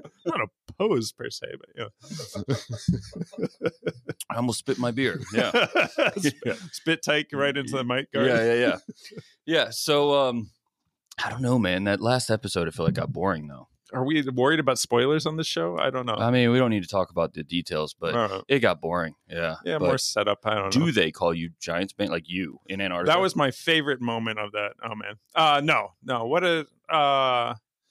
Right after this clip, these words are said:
Speaker 2: What do they call you in Antarctica?
Speaker 1: <sighs>
Speaker 2: What's your, what's your nick-,
Speaker 1: Well,
Speaker 2: I know
Speaker 1: my
Speaker 2: you've got a
Speaker 1: handle has been
Speaker 2: nickname.
Speaker 1: going by Doctor Nick.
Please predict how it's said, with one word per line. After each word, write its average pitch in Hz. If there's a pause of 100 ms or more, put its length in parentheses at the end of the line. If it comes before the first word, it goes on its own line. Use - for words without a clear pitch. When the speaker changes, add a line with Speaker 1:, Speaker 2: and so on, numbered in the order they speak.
(120)
Speaker 2:
What 131
do 175
they 135
call 90
you 82
in 76
Antarctica? 71 (360)
Speaker 1:
<sighs> - (640)
Speaker 2:
What's 120
your, 117
what's -
your 110
nick-, 98
Speaker 1:
Well, 107
Speaker 2:
I -
know -
Speaker 1:
my -
Speaker 2:
you've 135
got -
a -
Speaker 1:
handle 156
has 123
been 135
Speaker 2:
nickname. 120
Speaker 1:
going 131
by 113
Doctor 113
Nick. 120